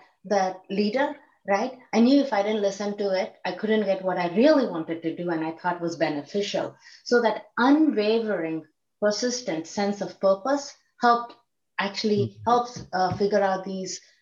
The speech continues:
Speaker 1: different, what we call paradoxical things, right? Because we knew, I knew that if we got that done, it would be foundational and help the company, help the ecosystem and all. But to get there, if I have to do this, then it just becomes, uh, something to,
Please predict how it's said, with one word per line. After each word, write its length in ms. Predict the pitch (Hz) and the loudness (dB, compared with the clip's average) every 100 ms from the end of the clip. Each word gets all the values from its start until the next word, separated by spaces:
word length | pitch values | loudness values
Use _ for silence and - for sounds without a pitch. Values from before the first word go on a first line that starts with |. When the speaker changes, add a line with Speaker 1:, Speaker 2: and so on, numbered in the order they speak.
| _ | _
Speaker 1:
different, 440 | 185 202 196 175 - _ - | -2 0 -2 -6 -8 _ 0
what 200 | 202 196 | 0 0
we 120 | 185 | -6
call 240 | 180 175 | -8 -6
paradoxical 800 | 180 175 170 165 165 - - 151 - | -2 -2 0 -2 -6 -10 -8 -8 -4
things, 320 | 151 131 143 | -4 -4 -4
right? 280 | 147 180 - _ _ | -4 -4 -8 _ _
Because 280 | 180 185 185 | -2 0 0
we 100 | 190 | 0
knew, 200 | 202 226 - | 0 0 2
I 100 | 220 | 4
knew 300 | 233 330 302 | 6 6 4
that 160 | 208 | 0
if 140 | - 170 | -6 -12
we 60 | |
got 240 | - 196 190 | -4 -4 -2
that 180 | 180 175 | -4 -4
done, 200 | 185 180 | -4 -6
it 120 | 170 | -6
would 140 | 170 | -6
be 180 | 165 175 | -4 -6
foundational 760 | 170 165 165 170 175 - 143 - _ _ | -2 0 0 -2 -2 -6 -6 -8 _ _
and 100 | 180 | -6
help 320 | 175 214 220 - _ _ _ | 0 2 0 -4 _ _ _
the 80 | 190 | -6
company, 640 | - 254 254 233 220 214 - _ 180 | 2 2 2 0 0 -4 -10 _ -6
help 260 | 180 - | -6 -4
the 60 | - | -4
ecosystem 640 | 240 240 254 220 - 185 170 | -2 2 0 0 -4 -6 -6
and 180 | 156 | -4
all. 320 | 151 143 - - _ _ | -4 -4 -6 -14 _ _
But 140 | - | -2
to 60 | 220 | 0
get 280 | - 349 - | 2 2 2
there, 160 | 190 165 | 0 0
if 120 | 170 | 0
I 120 | 202 | -2
have 240 | 208 214 185 | 0 -2 -4
to 60 | |
do 200 | 175 233 | -2 -2
this, 260 | 247 330 - - _ | 0 -2 -4 -16 _
then 120 | 240 | -2
it 100 | 262 | 0
just 220 | 247 277 - | 2 0 -2
becomes, 600 | 254 254 254 254 - - _ _ | -2 0 2 0 -6 -14 _ _
uh, 240 | 226 233 220 | 2 4 2
something 400 | 247 240 254 247 | 0 -2 0 -2
to, 180 | 226 | -2